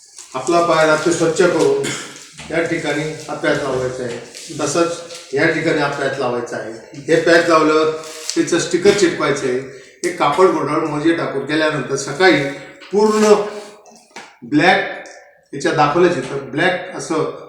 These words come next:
पूर्ण टॉक्सिन निघतं, त्यामुळे तुम्हाला हलकं वाटतं. हे आहे सगळ्यात चांगलं. दुसरं महत्त्वाचं, नी पॅच, जपानीज नी पॅच आहे.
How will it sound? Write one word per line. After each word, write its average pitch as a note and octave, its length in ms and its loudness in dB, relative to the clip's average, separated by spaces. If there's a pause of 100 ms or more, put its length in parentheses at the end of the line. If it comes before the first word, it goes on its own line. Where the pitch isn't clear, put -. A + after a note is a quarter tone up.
(120)
पूर्ण F3 280 2
टॉक्सिन D3+ 360 -2
निघतं, D3+ 280 -4
त्यामुळे D3 520 -4
तुम्हाला C#3+ 320 0
हलकं B2+ 200 -4
वाटतं. - 280 -6 (2000)
हे G3+ 220 10
आहे F#3 340 6 (460)
सगळ्यात F#3+ 320 2
चांगलं. D#3 380 0 (1000)
दुसरं C#3+ 280 0
महत्त्वाचं, F#3 800 4 (2500)
नी G#3 160 6
पॅच, - 640 0
जपानीज F#3 540 2
नी E3+ 120 2
पॅच D#3+ 280 0
आहे. C3+ 200 -2